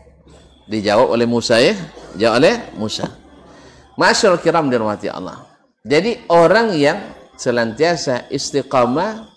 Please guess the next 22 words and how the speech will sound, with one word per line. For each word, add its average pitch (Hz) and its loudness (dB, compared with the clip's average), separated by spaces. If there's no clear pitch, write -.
dia 143 2
tak 110 2
risau. 113 -6
Makanya 156 2
orang-orang 156 4
yang 139 0
setia 165 0
di 139 4
atas 123 0
sunnah 156 0
Nabi 127 2
alaihi 117 0
salatu 113 -4
wassalam, 113 -6
disalahkan 180 0
pun 220 -4
tak 143 -2
takut. 127 -6
Salahkanlah. 254 -8
Tapi 101 -4
dengan 107 -4
dalil. 98 -4